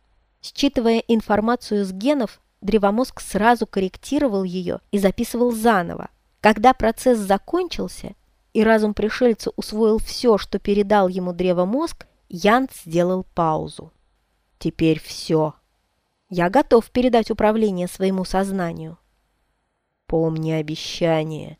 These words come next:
«Помню». Мозг Янда стал отключаться от чужого организма. Веление инстинкта исполнено,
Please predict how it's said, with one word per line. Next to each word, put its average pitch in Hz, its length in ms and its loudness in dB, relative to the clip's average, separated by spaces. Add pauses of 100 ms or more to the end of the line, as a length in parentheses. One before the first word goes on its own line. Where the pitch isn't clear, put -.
(920)
«Помню». 220 640 4 (840)
Мозг 185 320 -6
Янда 208 540 -2
стал - 380 -4
отключаться 214 840 -2
от 165 120 -4
чужого 180 440 -2
организма. 165 720 -4 (720)
Веление 277 500 2
инстинкта 254 680 -4
исполнено, 262 760 -4